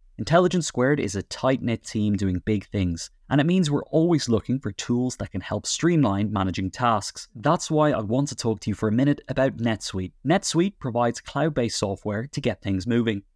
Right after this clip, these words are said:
Maybe your business has been humming, but you can feel things are falling behind a little bit. Or perhaps your team is getting snowed with manual tasks and closing those books is taking forever. If this sounds like you,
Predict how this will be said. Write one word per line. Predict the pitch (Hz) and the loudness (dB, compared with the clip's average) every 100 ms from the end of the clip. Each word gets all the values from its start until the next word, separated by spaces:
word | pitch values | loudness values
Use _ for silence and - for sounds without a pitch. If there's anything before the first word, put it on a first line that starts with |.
| - | -4
Maybe | 147 208 202 | 2 2 4
your | 165 | 2
business | 117 98 - - | 2 -2 -2 -6
has | - 104 | -6 -8
been | 113 | -6
humming, | 104 - 165 120 127 | -4 0 2 0 -2
but | 113 135 | -6 -2
you | 190 | -2
can | 202 | -2
feel | 185 139 165 185 | -2 0 0 0
things | - 110 120 | -4 -4 -2
are | 110 | -2
falling | 98 - 147 147 147 | -6 -2 0 2 0
behind | 135 156 170 | 0 0 2
a | |
little | 139 120 | 0 0
bit. | 104 101 - - | 0 -2 -6 -4
Or | 185 | -2
perhaps | 202 160 143 175 - 113 | 0 0 0 -2 -4 -6
your | 113 | -6
team | - 156 156 | -4 0 0
is | 143 | 0
getting | - 110 101 | 0 -2 -2
snowed | - 135 127 135 | -4 -2 0 0
with | 110 - | -2 -2
manual | 123 156 175 120 | 0 2 4 2
tasks | - 101 98 - - - | 0 -2 -2 -4 -10 -8
and | 104 | -8
closing | - 123 123 123 127 | -4 -2 0 -2 -2
those | 104 98 | -2 -4
books | - 160 156 - | 0 0 0 -4
is | - | -6
taking | - 190 160 110 | -2 -2 -2 -2
forever. | 131 151 147 123 _ - | 2 2 2 -2 _ -10
If | 151 | 0
this | 214 214 | 2 4
sounds | 196 185 170 | 4 4 4
like | 170 165 | 0 0
you, | 135 156 160 | 0 0 0